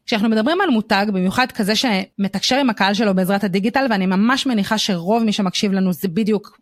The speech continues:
המצב, אנחנו תמיד חייבים לחשוב מה האופי של המותג, כי הוא זה שמשפיע על מה הלקוחות שלנו ירגישו לגבי המותג, איך הם יפרשו את האישיות שלו. אני, אתם יודעים מה, אני אתן לכם דוגמה.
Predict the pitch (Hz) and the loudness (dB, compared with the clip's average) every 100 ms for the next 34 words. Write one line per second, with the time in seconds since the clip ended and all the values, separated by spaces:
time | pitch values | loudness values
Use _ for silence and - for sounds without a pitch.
0 | - 196 175 175 185 269 - _ - - | -4 -2 0 -2 -2 -4 -10 _ -20 -14
1 | - 247 254 269 339 - 370 349 320 - | -4 0 0 0 -2 0 0 0 -2 0
2 | 330 311 302 - 294 440 466 415 392 349 | 0 0 -4 -8 -2 2 2 0 -2 0
3 | 311 294 269 240 233 - _ - - - | 0 0 0 0 -2 -6 _ -20 -16 -4
4 | 302 302 466 339 339 349 247 - 294 277 | 0 2 2 2 0 0 -2 0 0 2
5 | 240 233 214 208 240 226 214 196 180 175 | 2 2 0 -2 -4 -2 0 2 0 0
6 | 240 262 220 208 214 208 196 226 190 185 | -2 0 0 0 2 2 0 0 0 -2
7 | 196 254 208 208 190 233 220 202 - 202 | -2 -2 0 0 0 0 0 0 0 0
8 | 240 247 247 214 202 - - - - - | 0 0 0 0 0 -4 -16 -20 -20 -20
9 | _ - 233 - _ - 277 247 285 285 | _ -10 -8 -8 _ -6 -6 -4 -2 0
10 | 320 302 233 208 262 277 220 196 196 190 | 2 2 2 0 0 0 0 2 2 0